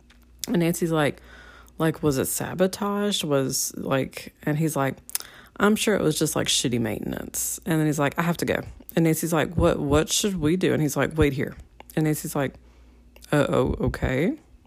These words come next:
Weird. Oh, okay." So he's gone for,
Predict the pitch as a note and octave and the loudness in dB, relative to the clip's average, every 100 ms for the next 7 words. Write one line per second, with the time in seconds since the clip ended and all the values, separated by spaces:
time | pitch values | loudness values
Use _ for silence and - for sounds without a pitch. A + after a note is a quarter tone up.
0 | - E3+ C#3+ B2 B2 G#3 - _ _ - | -20 -4 -2 2 2 0 -6 _ _ -20
1 | _ - - - - A#2 E3 - - - | _ -2 0 2 2 0 -8 -12 -20 -20
2 | - _ _ _ _ - - - - - | -20 _ _ _ _ -20 -20 -20 -20 -20
3 | - - - - F#3+ F3 E3+ - - - | -20 -16 -6 0 4 4 2 -2 -16 -20
4 | - - A3 - D3 D#3+ D#3+ D3+ C3+ C3+ | -4 2 2 4 2 2 2 2 4 2
5 | G2 - | 0 -4